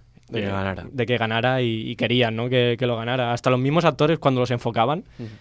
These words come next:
Speaker 2: en, en los actores nominados a actores principales, cuando se enfocaban,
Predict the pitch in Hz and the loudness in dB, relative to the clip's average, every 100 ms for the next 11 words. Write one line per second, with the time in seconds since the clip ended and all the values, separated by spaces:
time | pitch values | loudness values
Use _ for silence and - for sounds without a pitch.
0 | _ 127 123 120 120 123 120 113 110 101 | _ 0 2 0 0 -2 -2 -4 -4 -2
1 | 117 123 123 117 120 120 113 110 110 - | 0 2 2 2 2 0 -2 -2 -4 -8
2 | 127 120 123 123 131 120 117 117 139 156 | -8 -6 -4 -2 0 0 0 4 4 2